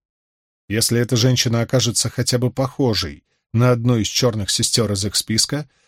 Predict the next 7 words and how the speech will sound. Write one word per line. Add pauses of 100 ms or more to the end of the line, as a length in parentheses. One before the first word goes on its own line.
(200)
если
она
попытается
направить
хоть (140)
тонкую
струйку.